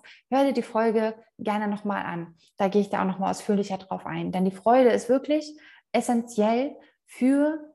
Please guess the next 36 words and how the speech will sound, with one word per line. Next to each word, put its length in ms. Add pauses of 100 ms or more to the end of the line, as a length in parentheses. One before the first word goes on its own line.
die 120
Generatorenergie. 1080 (420)
Das 200
heißt, 380 (220)
jeder, 520
ob 80
er 120
jetzt 180
Generator 440
ist 320
oder 160
ob 120
er 60
einen 200
Generator 520
kennt, 400 (200)
sollte 200
darauf 280
achten, 280
dass 160
Generatoren 720
wirklich 420 (220)
der 100
Freude 300
folgen, 320
dass 120
sie 120
die 140
Dinge 240
tun, 340 (260)
mit 140
denen 220
sie 280 (100)
Spaß 580
haben. 300 (840)
Und 600